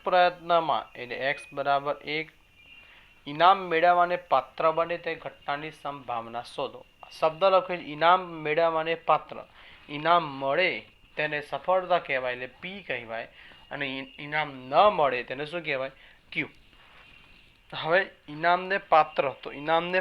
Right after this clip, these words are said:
પાત્ર બને તે શું છે? શું લખ્યું? પસંદ કરેલ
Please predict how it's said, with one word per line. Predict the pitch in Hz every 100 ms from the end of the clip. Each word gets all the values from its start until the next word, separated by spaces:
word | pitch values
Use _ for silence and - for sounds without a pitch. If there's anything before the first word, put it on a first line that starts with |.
| 185 143
પાત્ર | 135 - 175 170
બને | 165 175 175
તે | 175
શું | 170 208 180
છે? | 160 - _ _ _ _ _ - - - - - 123
શું | 190
લખ્યું? | 165 175 156 -
પસંદ | 147 185 196 185
કરેલ | 175 170